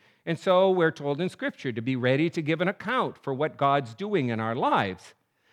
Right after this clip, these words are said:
Now, to do that, to share our faith, to encourage others, and as we're going through this sermon series, I'm going to encourage you to think about a person or two that,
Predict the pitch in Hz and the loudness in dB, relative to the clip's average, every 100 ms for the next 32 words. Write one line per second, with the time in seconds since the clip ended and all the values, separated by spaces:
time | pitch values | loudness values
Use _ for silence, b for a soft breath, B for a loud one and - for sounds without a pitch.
0 | _ 208 208 226 190 226 330 330 143 131 | _ 2 2 0 -6 0 4 4 6 4
1 | 170 180 - 226 269 269 143 127 - 117 | 2 -2 -2 4 8 8 8 4 0 2
2 | 147 - - 156 147 b b - 175 - | 0 -2 -2 0 0 b b -2 -2 0
3 | 240 277 247 147 127 123 170 208 160 147 | 0 2 2 2 2 2 2 2 4 2
4 | 147 b b b b 165 165 175 180 208 | 2 b b b b 0 2 0 2 2
5 | 220 - 185 165 - 165 165 170 - 156 | 2 2 0 0 0 0 0 -2 -2 0
6 | 170 202 156 143 143 156 139 151 135 151 | 2 2 2 2 2 0 -2 -4 -4 -2
7 | 143 139 190 220 139 - 165 190 151 135 | 0 0 -4 -4 -4 -2 -4 0 0 0
8 | - - 151 - 202 180 - - 131 156 | -2 -4 -4 -4 -4 -4 -8 -4 -2 0
9 | 202 127 123 | -2 -2 -4